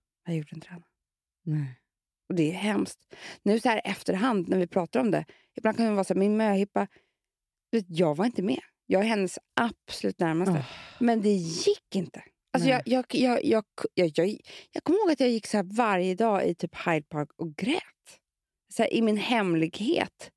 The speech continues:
Speaker 2: Ja.
Speaker 1: När liksom min kille hade gått till jobbet. Det var så hemska tider och jag kunde inte prata med någon.
Speaker 2: Men det är just det där så här, för att det, eftersom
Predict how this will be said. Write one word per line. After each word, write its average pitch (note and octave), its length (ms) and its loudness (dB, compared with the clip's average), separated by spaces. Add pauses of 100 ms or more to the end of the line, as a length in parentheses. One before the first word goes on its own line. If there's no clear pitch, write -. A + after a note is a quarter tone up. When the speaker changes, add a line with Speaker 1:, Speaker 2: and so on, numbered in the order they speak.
(160)
Speaker 2:
Ja. D#3 260 0 (420)
Speaker 1:
När G3+ 380 2
liksom F#3+ 260 0
min F#3 80 2
kille G3 200 -2
hade E3+ 140 0
gått F3 120 -6
till G#3+ 100 -2
jobbet. - 260 -4 (540)
Det C4 140 2
var D4 100 2
så - 80 -2
hemska A#3+ 760 0
tider - 320 -2
och B3 60 4
jag A#3+ 80 0
kunde B3+ 140 2
inte B3 120 -2
prata A#3 260 -2
med A3+ 100 2
någon. G3+ 360 2 (320)
Speaker 2:
Men A#3 140 2
det B3+ 60 2
är C4 200 4
just B3 200 0
det G3 60 0
där G3+ 100 2
så F#3+ 120 0
här, F3 40 0
för - 120 -4
att - 220 -10
det, G#3 280 0
eftersom G3 520 -2